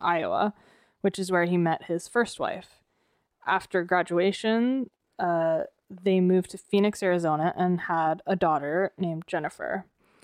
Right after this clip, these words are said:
In a very unconventional setup for the time, Carson's wife went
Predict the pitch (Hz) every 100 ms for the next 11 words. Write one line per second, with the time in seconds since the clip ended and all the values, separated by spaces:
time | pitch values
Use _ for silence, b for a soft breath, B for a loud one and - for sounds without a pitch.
0 | b b b - 202 196 185 185 - 202
1 | 226 330 359 339 202 220 214 208 185 175
2 | - 180 165 160 160 - 170 170 - -
3 | 175 - 175 156 175 208 - 208 214 202
4 | 185 180 175 170 - - 190 196